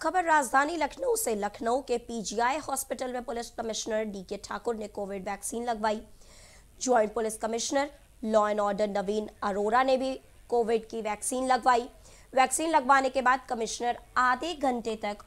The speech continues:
ऑब्जर्वेशन रूम में रुके। उसके बाद उन्होंने बताया कि ये वैक्सीन पूरी तरह स्वास्थ्य और सुरक्षित है और साथ ही उन्होंने कहा कि सभी लोग वैक्सीन लगवाने के लिए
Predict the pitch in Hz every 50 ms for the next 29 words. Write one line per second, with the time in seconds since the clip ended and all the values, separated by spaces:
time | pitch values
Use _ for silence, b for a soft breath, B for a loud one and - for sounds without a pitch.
0 | - - 220 214 180 180 226 208 208 220 214 - 311 294 233 208 208 190 - 233
1 | - - - - - - - 262 262 285 254 - - - - - B B B B
2 | B B B B 254 240 - - 247 233 208 226 233 277 269 269 269 269 269 269
3 | 277 247 269 262 262 262 254 262 269 262 262 - 269 269 247 269 262 - - 302
4 | 320 302 - - - 381 294 302 302 349 370 370 - 277 262 247 240 247 285 311
5 | - - - - - 262 247 240 254 302 330 - - - 539 - - - - -
6 | - - 254 262 262 - - - - 214 196 - - - 285 277 - 302 302 320
7 | 311 B B B B B B B B B B - 269 262 - - - 277 254 247
8 | 247 - 294 330 359 330 339 339 320 339 - 285 269 269 262 262 - 302 302 320
9 | - - - - 285 269 220 285 330 381 370 349 349 269 214 - - - - -
10 | - - - - - _ - - - - 226 262 254 240 - - - 285 294 349
11 | 587 - - - - - - - 262 254 254 214 226 254 247 233 247 262 269 -
12 | 247 247 247 254 254 262 320